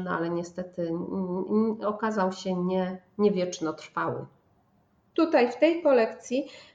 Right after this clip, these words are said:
to największy sentymen-, sentyment mam do lalki, która przedstawia,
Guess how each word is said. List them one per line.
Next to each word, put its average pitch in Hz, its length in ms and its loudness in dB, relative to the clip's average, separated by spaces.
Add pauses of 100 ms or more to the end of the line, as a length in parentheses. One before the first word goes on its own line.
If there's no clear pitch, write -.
to 240 260 4
największy 233 760 4
sentymen-, 202 960 2
sentyment 196 720 2
mam 165 440 2
do 160 180 2
lalki, 175 360 4
która 156 280 -2
przedstawia, 156 960 -2